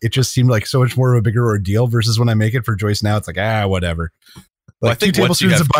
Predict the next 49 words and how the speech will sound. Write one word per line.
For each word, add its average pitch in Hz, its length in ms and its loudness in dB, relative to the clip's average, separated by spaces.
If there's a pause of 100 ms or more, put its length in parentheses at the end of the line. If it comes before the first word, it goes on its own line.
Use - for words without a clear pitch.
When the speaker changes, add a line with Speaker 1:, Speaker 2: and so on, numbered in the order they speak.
(220)
Speaker 2:
have - 0 -
Speaker 1:
of - 20 -20
butter. 226 280 0
Eh, 202 100 4
it's - 100 -10
about 123 280 0
two 113 100 -2
tablespoons. 87 480 -4
Speaker 2:
Once - 160 2
you 123 60 2
Speaker 1:
There 101 100 2
Speaker 2:
have 82 80 -4
Speaker 1:
we 85 60 -2
go. 85 100 0
Speaker 2:
kids, 85 100 0
I'm 101 120 -2
sure 110 200 0
it's 101 140 -4
like, 98 180 -2
"Yeah, 127 140 0
it's - 140 -6
fine." 110 420 -2 (580)
<laughs> - 220 -6 (2000)
But 101 80 -2
I'm 165 60 -2
Speaker 1:
Two 220 160 0
Speaker 2:
still 170 140 4
like - 100 2
Speaker 1:
tablespoons 87 380 2
Speaker 2:
that. 117 60 0
Speaker 1:
of 107 40 2
milk. 143 280 2
How - 260 -6
much 147 300 0
is 95 160 -6
that? 87 180 -8
Should 107 160 -6
I 117 40 -4
measure 156 280 0
that? 139 160 -2
But 143 80 -2
now 143 80 2
it's 135 100 0
just 110 80 0
like, 95 160 -2
dash 113 320 -4
of 117 80 2
milk, 101 440 0
whatever. 92 720 -2